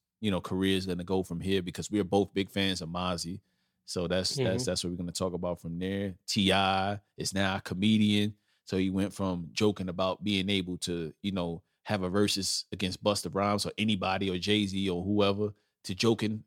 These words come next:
Speaker 1: actually on a real stage. So this may suit him. I mean, we, we got a lot of things. Y'all, y'all stick around. That's just some of the stuff that we get into. And last but certainly not least, we have our man Patty Honcho and producer Greenery coming on as well to discuss their project,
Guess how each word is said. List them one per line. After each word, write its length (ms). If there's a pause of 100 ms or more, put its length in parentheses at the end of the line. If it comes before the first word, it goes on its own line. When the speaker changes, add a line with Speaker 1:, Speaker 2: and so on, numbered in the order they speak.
Speaker 1:
actually 360
on 180
a 40
real 220
stage. 460
So 340 (160)
this 180
may 200
suit 340
him. 220 (340)
I 40
mean, 140
we, 120
we 120
got 160
a 60
lot 180
of 80
things. 300
Y'all, 120
y'all 180
stick 240
around. 320
That's 140
just 140
some 140
of 60
the 80
stuff 240
that 140
we 80
get 200
into. 400 (260)
And 140
last 300
but 180
certainly 480
not 320
least, 420 (280)
we 140
have 200
our 80
man 260
Patty 340
Honcho 680 (380)
and 160
producer 420
Greenery 560
coming 320
on 240
as 140
well 180
to 100
discuss 500
their 180
project, 720